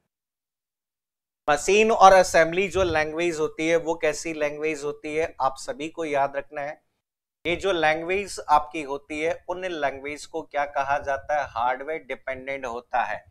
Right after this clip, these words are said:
तो यहाँ पे कहा जाता है कि जिस हार्डवेयर पर लिखा जाएगा उसी हार्डवेयर पर ये लैंग्वेज क्या करेगी? कार्य करेगी।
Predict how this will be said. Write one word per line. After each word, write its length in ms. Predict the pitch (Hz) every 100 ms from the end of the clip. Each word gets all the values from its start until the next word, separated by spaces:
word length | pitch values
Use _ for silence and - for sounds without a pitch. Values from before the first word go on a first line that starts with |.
| _ _ _ _ _ -
तो 40 |
यहाँ 200 | 147 160
पे 160 | 175 208
कहा 300 | 190 175 202
जाता 320 | 202 202 208
है 60 | 196
कि 120 | 202
जिस 280 | 135 190 190 147
हार्डवेयर 460 | 135 143 156 190 202
पर 100 | 190
लिखा 420 | 180 151 - 160 156
जाएगा 520 | 139 139 135 156 160
उसी 460 | - - - 196 190
हार्डवेयर 520 | 127 131 131 147 147 -
पर 140 | 151
ये 140 | 139
लैंग्वेज 520 | 139 127 127 143 165 -
क्या 160 | 147
करेगी? 420 | 131 135 131 147 160
कार्य 340 | 123 113 117
करेगी। 400 | - 110 98